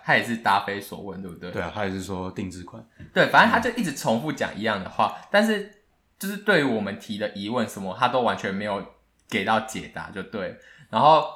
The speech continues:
Speaker 1: 这就算咯，反正这，这里已经很怪了。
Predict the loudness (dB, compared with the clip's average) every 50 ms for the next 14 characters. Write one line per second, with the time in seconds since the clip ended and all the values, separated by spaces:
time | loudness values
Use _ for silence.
0 | -14 -16 -12 -6 0 0 0 0 2 6 6 6 6 6 4 0 0 -2 0 4
1 | 6 6 6 6 4 0 -2 -2 -4 -4 2 2 2 2 2 -2 -4 -8 -8 -8
2 | -8 -10 -10 -12 -10 -4 2 2 2 2 0 -6